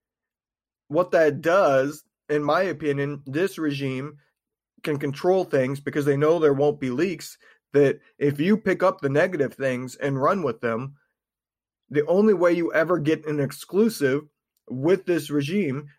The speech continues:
is to get an interview request granted by them, because there won't be leaks. You won't be able to get an exclusive through an anonymous source. So you are one hundred percent relying on the team being willing to grant you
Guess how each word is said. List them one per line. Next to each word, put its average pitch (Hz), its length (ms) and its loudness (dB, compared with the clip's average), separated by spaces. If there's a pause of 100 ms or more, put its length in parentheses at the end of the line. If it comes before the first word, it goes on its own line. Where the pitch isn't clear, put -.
is 147 160 0
to 151 160 -2
get 180 320 2
an 156 120 0
interview 165 500 4
request 139 600 0
granted 156 640 -2 (120)
by 117 260 0
them, 110 280 -8 (220)
because 151 260 0
there 147 120 2
won't 160 340 -2
be 151 160 4
leaks. 165 340 0
You 131 80 -8
won't 156 160 -2
be 160 80 -4
able 165 140 4
to 156 80 0
get 160 320 0
an 143 100 0
exclusive 147 680 -2
through 147 180 2
an 147 60 4
anonymous 139 520 -2
source. - 460 -4 (380)
So - 160 2
you 175 260 4
are 160 220 4 (100)
one 143 160 -2
hundred 180 320 0
percent 147 320 -4
relying 135 640 0
on 139 220 0
the 120 80 -4
team 147 580 -2 (240)
being 156 280 0
willing 151 520 2 (100)
to 156 100 0
grant 156 440 2
you 135 300 -4